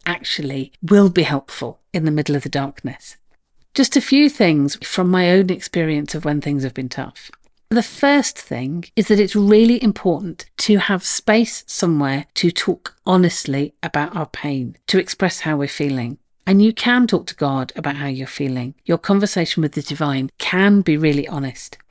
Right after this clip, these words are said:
Sometimes it's only when we start to honestly express what's going on for us that we realise just how awful and difficult things are.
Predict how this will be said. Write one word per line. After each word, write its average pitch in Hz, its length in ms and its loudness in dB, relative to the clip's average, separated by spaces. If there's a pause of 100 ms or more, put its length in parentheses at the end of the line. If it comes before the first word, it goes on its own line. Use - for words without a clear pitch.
(180)
Sometimes 180 580 2
it's 175 220 -2
only 220 300 6
when 208 160 4
we 185 80 2
start 170 360 -4
to - 220 -10
honestly 190 460 2
express - 460 -6
what's - 160 -10
going 151 280 -2
on 151 140 0
for 139 220 -6
us - 240 -10
that 147 80 2
we 185 160 4
realise 208 320 2
just - 180 -6
how 165 220 -4
awful 156 400 -4
and 147 80 -6
difficult 160 420 -8
things 151 300 -4
are. 135 340 -4